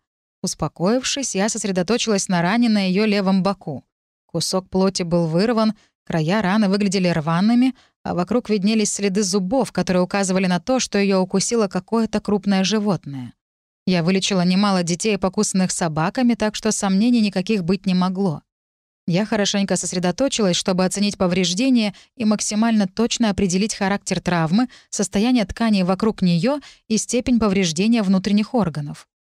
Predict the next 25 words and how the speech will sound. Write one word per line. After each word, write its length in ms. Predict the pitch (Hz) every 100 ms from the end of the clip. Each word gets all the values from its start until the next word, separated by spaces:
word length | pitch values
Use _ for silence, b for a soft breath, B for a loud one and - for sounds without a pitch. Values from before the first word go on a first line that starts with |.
| _ _
Конечно, 520 | 185 165 190 - 208
работать 380 | 170 165 196 170
без 160 | 165
оборудования 600 | 170 170 165 226 202 202
было 220 | 180 185 185
очень 280 | 196 196
тяжело, 480 | 185 190 196 233 214 B B B
и 80 | -
сейчас 460 | 196 185 226 214 262
очень 260 | 285 202
бы 80 | 180
пригодился 680 | 170 175 175 202 214 - 180
узи. 440 | 175 185 190 147 _ _ _ _ -
С 120 | -
помощью 440 | 196 180 175 190
больничной 440 | 175 185 175 - 175
аппаратуры 500 | 185 180 175 277 220
оценить 380 | - 202 214
повреждения 640 | - 175 190 180 262 240 170
получилось 480 | 180 185 240 202
бы 100 | 180
быстрее, 720 | 180 175 - 170 190 254 262 208
эффективнее 640 | - 185 - 269 247 226
и 20 |
точнее, 640 | 214 220 - 254 185 156